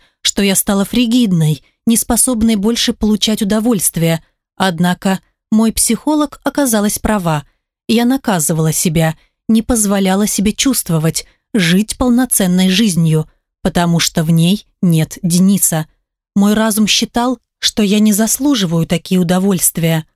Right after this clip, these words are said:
что этим предам Дениса. Антон вдруг остановился,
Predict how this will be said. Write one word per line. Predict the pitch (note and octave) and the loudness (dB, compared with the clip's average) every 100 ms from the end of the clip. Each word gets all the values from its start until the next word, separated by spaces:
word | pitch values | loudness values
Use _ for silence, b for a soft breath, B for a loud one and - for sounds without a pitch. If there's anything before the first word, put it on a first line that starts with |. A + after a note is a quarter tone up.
| _ | _
что | - - G3 - | -6 -2 -4 0
этим | F3+ F3 A3 | -2 0 -2
предам | G#3+ A3 F#3 E3+ F3 | 0 0 0 0 2
Дениса. | F#3 G#3 G#3 - E3+ D#3 _ _ _ _ _ | 2 4 2 0 -2 -4 _ _ _ _ _
Антон | G3 F#3+ - B3+ B3+ | -2 -2 0 0 2
вдруг | A3 A#3 A#3 | 0 -2 -2
остановился, | A3 - G#3 F#3+ A#3 C#4+ - C#4+ | -4 0 0 2 2 0 0 -2